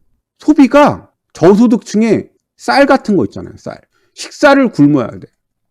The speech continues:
빚쟁이들. 고소득자는 지금까지 뭐 외식, 재량으로 할 수 있는 것들 있잖아요. 여기 이제부터 어디를 착하게 살아야 돼. 착하게. 그냥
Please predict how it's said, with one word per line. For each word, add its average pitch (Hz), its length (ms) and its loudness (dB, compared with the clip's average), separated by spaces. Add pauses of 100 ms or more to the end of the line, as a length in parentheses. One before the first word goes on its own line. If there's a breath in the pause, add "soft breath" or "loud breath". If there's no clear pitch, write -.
(140)
빚쟁이들. 131 500 -8 (100)
고소득자는 208 680 0 (200)
지금까지 220 640 0
뭐 180 140 6
외식, 220 540 2 (260)
재량으로 240 560 2
할 220 120 2
수 208 100 -6
있는 190 180 0
것들 160 260 -2
있잖아요. 107 640 -10 (280)
여기 233 220 2
이제부터 220 400 2
어디를 180 440 2
착하게 - 400 -8
살아야 156 220 -14 (120)
돼. - 100 -20
착하게. - 380 -20 (200)
그냥 233 360 -4